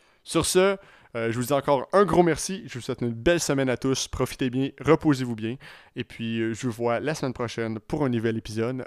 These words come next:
Mais entre-temps, n'oubliez pas de manger québécois.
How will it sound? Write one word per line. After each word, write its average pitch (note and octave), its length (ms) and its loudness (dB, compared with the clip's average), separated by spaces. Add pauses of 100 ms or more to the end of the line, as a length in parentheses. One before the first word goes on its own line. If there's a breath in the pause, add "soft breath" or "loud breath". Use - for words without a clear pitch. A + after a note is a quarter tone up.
Mais D#3+ 160 0
entre-temps, A2+ 520 -4 (240)
n'oubliez A#2 400 -4
pas - 280 -6 (140)
de A#2+ 80 -8
manger A#2 380 -4 (240)
québécois. E3+ 400 8